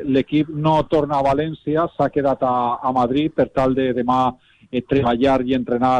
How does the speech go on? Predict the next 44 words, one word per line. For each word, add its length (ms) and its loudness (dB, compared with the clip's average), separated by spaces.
al 220 0
Barclaycard 560 0
Center, 320 -2
on 160 -2
avui 180 2
ha, 140 2
ha 80 -4
jugat 320 -2
el 160 -2
partit. 400 -2
I 80 4
ara 160 2
mateix 300 0
jo 100 0
crec 240 -2
que 140 -10
aquest 100 -4
és 160 -4
el 80 2
repte, 400 0
no? 320 0
Eh, 240 -2
al 160 -4
marge 320 0
de 160 4
re-, 420 -2
treballar 560 2
aspectes 640 -2
tàctics, 400 -4
jo 160 0
crec 240 0
que 80 0
sobretot, 720 0
eh, 320 -2
ha 160 -4
de 160 2
recuperar 400 0
a 80 -2
nivell 240 -2
mental 400 0
a 60 0
l'equip, 260 -4
perquè 240 -2
avui, 300 0